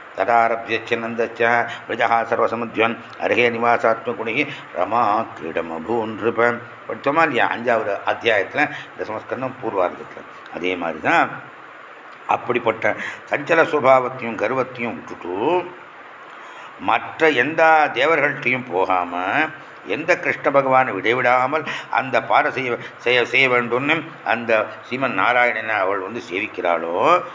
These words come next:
அந்த நாராயணன் கிருஷ்ணன்னா அவன் வந்து நம்மகிட்ட, ஆ, அன்னம் யாச்சித்தது ஜனங்களை, ஆம், மோகிப்பதற்காக, ஏமாத்துவதற்காக, கலக்கி விடுவதற்காக.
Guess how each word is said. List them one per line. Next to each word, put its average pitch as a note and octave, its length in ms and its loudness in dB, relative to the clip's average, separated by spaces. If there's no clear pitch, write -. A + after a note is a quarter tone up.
அந்த E3 640 4
நாராயணன் B2+ 760 2
கிருஷ்ணன்னா A2 800 0
அவன் C3 340 0
வந்து E3 240 -2
நம்மகிட்ட, C3+ 580 0
ஆ, B2 320 4
அன்னம் D#3 380 0
யாச்சித்தது B2 800 0
ஜனங்களை, A#2 560 2
ஆம், G#2 240 0
மோகிப்பதற்காக, G2 1200 0
ஏமாத்துவதற்காக, B2 1120 0
கலக்கி D3 360 -2
விடுவதற்காக. G2 560 -6